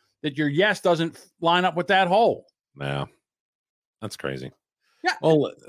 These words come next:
Speaker 2: it's like they were, you know, mail-in ballots that the back of it would have a, like, a, a barcode number, and then it would have an R on it.
Speaker 1: Yeah, to tell you that you're Republican.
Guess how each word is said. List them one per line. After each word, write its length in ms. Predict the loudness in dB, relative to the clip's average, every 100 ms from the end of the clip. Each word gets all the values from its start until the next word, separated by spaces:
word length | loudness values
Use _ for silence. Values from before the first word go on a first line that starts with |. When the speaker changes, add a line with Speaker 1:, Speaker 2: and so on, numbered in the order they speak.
| -20 _
Speaker 2:
it's 160 | -6 2
like 260 | 2 2
they 120 | 2 2
were, 520 | 4 4 2 -2 -8
you 80 | -4
know, 160 | -2 -2
mail-in 460 | -2 -2 -2 -4 -2
ballots 520 | 0 0 -2 -6 -10
that 300 | -4 -2 -4 -10 _ _ _ _ _ _
the 60 | -6
back 340 | 0 0 0
of 120 | 0
it 240 | 0 0 -4 _ _
would 180 | -6 -4
have 240 | -2 -2
a, 180 | -2 -4
like, 260 | -4 -6 -4
a, 260 | -4 -4 -8 -16 _ _ _ -18
a 60 |
barcode 440 | 0 2 4 2 2
number, 460 | 0 -2 -2 -6 _
and 120 | -8 -4
then 120 | -4
it 100 | -4
would 240 | -8 -10 -14 _ -12
have 240 | -4 -2
an 100 | -2
R 440 | -2 0 0 0 -4 -12
on 280 | -10 -10 -12
it. 100 | -16 _ _ _ _ _ _
Speaker 1:
Yeah, 160 | -4 -4
to 80 | -4
tell 260 | -2 0
you 120 | 0 -2
that 160 | -4
you're 140 | 0 2
Republican. 640 | 2 2 0 0 -4 -8